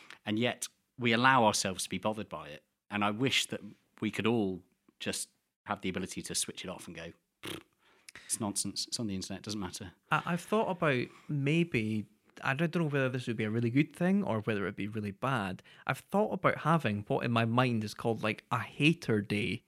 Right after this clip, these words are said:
Speaker 1: <laughs>
Speaker 2: at the smallest cog, where, like, I
Speaker 1: Mm.
Speaker 2: genuinely find the nastiest comments of people that we know will, are in the U K
Speaker 1: Yeah.
Speaker 2: and invite them down and, like, have a, have a day
Speaker 1: See
Speaker 2: with
Speaker 1: if they'll
Speaker 2: them at the
Speaker 1: come.
Speaker 2: smallest cog. And,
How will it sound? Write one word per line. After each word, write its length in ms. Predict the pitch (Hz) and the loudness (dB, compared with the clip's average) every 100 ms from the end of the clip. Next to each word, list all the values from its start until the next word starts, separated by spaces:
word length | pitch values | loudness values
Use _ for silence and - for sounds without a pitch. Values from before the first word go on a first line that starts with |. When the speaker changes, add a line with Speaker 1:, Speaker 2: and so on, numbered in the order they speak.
| _ - | _ 0
Speaker 1:
<laughs> 320 | 123 - 233 | 2 6 8
Speaker 2:
at 200 | 127 208 | 10 10
the 80 | 135 | 8
smallest 460 | 214 139 131 101 | 6 6 4 2
cog, 360 | - 160 117 - - | 0 2 2 2 6
where, 120 | 139 | 8
like, 160 | 151 135 | 10 10
I 120 | 143 | 6
Speaker 1:
Mm. 60 | |
Speaker 2:
genuinely 560 | 127 160 156 156 147 139 | 6 6 6 4 4 2
find 320 | - 147 127 | 4 4 4
the 40 | 113 | 2
nastiest 520 | 120 120 - 113 - | 0 0 0 -4 -2
comments 640 | - 110 98 98 - - - - - _ - | -2 0 2 0 -4 -8 -18 -20 -20 _ 0
of 280 | 113 107 - | 2 2 0
people 400 | 123 - 110 104 | -4 0 0 0
that 180 | 101 104 | 0 0
we 100 | 110 | 2
know 320 | 110 107 101 135 | 4 2 0 -2
will, 160 | 104 - | -6 -4
are 140 | 107 | -2
in 80 | 107 | 0
the 60 | 104 | 0
U 180 | 101 104 | 0 -2
K 420 | - 117 - 135 - | -2 0 0 -4 -10
Speaker 1:
Yeah. 200 | 117 104 - | -8 -8 -2
Speaker 2:
and 100 | 123 | 2
invite 500 | 127 127 123 127 120 | 4 4 6 6 4
them 140 | - 107 | -2 0
down 440 | 117 127 - 135 - _ _ _ _ | 2 2 0 -8 -12 _ _ _ _
and, 100 | 120 | -2
like, 140 | 113 110 | 0 2
have 220 | 127 120 | 2 2
a, 40 | 110 | 0
have 180 | 120 123 | 0 2
a 60 | 117 | 2
day 200 | 127 127 | 4 6
Speaker 1:
See 180 | 127 | 8
Speaker 2:
with 60 | 123 | 6
Speaker 1:
if 80 | 113 | 4
they'll 80 | 110 | 2
Speaker 2:
them 80 | 110 | 2
at 40 | |
the 60 | 135 | 2
Speaker 1:
come. 100 | 98 | 2
Speaker 2:
smallest 320 | 110 107 - | 2 0 -2
cog. 380 | - 110 107 98 | 2 2 2 0
And, 180 | 104 | -4